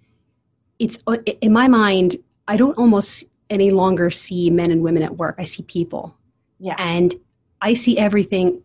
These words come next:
Speaker 1: We're all humans at the end of the day. So we are ninety-nine point nine percent the same. We're marginally different. And the, where we're different is what makes life interesting.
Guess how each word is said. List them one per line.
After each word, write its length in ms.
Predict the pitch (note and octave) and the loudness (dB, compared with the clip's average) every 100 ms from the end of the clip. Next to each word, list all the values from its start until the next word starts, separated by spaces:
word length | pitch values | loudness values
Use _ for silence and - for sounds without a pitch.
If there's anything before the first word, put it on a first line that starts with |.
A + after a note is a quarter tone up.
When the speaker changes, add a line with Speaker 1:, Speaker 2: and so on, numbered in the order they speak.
| _ G3+ | _ -2
Speaker 1:
We're 160 | G#3 | 2
all 100 | C4 | 2
humans 480 | C4 - G#3+ F3 E3+ | 2 0 0 2 -2
at 60 | F3 | 0
the 100 | E3+ | 2
end 140 | E3+ | 2
of 60 | E3 | 0
the 40 | |
day. 380 | E3 D#3+ D#3+ D#3 | -2 -4 -6 -10
So 160 | - G3 | -4 2
we 160 | B3 | 4
are 220 | G#3 F#3 | 4 2
ninety-nine 560 | F#3+ G#3 B3 A3+ G3+ F#3+ | 0 2 4 4 2 0
point 180 | F#3 F#3 | 0 0
nine 200 | F3 F3 | 0 -2
percent 280 | E3 F3 D#3+ | -4 -4 -6
the 80 | |
same. 480 | D#3 G3 F#3 F#3 F3+ - _ _ _ | -6 -2 2 2 -2 -8 _ _ _
We're 200 | G3+ F#3 F3 - | -4 -4 -4 -6
marginally 640 | G#3 G3+ A3 A3+ A3 F#3+ F3+ | 0 4 4 4 4 2 2
different. 580 | F3 E3+ F3+ E3+ F3 - | 0 -2 -2 -2 -2 -4
And 120 | G3 | -6
the, 40 | F3+ | -4
where 280 | F3 A3+ D4 | 0 2 4
we're 140 | A#3+ | 4
different 380 | A#3 A3+ G#3 G#3 | 2 0 0 0
is 160 | G3+ | -2
what 120 | A3 G3 | 0 0
makes 200 | G3+ - | 0 0
life 200 | A3 D4+ | 0 2
interesting. 500 | D4 F#3 - D#3 | 0 -2 -8 -10